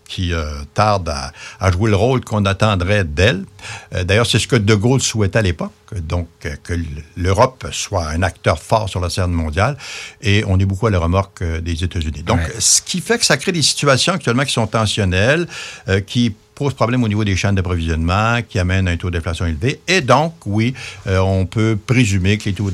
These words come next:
Speaker 1: les taux hypothécaires vont rester assez élevés, au moins pour la prochaine année.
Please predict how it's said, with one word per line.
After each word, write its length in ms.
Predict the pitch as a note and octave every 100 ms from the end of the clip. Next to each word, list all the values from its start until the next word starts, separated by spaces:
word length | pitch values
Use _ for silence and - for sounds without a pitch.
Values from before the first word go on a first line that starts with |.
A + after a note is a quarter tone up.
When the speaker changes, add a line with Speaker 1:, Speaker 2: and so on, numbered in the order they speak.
| E2+
Speaker 1:
les 160 | F2+
taux 120 | F2 G#2
hypothécaires 520 | F2+ F2 F2 E2 G#2
vont 120 | F2
rester 460 | F2 E2 - G2+ -
assez 360 | B2 A#2 - A2
élevés, 500 | F2 D#2 E2 F2 - -
au 180 | A2+ G2
moins 400 | F2 E2 F2 F2+
pour 300 | - F2+ E2+
la 80 | D#2
prochaine 340 | - D#2+ D2
année. 160 | B1+